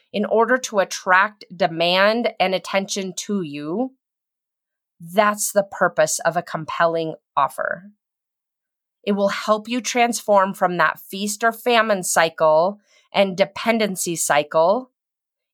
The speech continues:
into a consulting business where you're known for something and eventually sought after. It can be a conversation starter. It can help you not worry about cash flow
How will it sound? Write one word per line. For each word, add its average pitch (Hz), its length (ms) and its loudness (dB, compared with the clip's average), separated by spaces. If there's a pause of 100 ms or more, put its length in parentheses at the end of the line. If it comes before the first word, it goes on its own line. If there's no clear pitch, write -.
into 233 720 0
a 190 100 2
consulting 196 800 -2
business 185 540 -2
where 180 140 -2
you're 170 200 -2
known 170 360 0
for 214 180 -2
something 226 640 -2 (260)
and 202 120 4
eventually 175 600 -2
sought - 520 0
after. - 560 -2 (1120)
It 202 140 -4
can 208 160 -2
be 226 140 4
a 226 100 2
conversation 220 920 0
starter. - 640 -2 (600)
It 202 120 -8
can 220 140 0
help 254 340 0
you 226 120 2
not 190 300 4
worry 202 320 4
about 180 300 4
cash 165 320 0
flow 254 420 2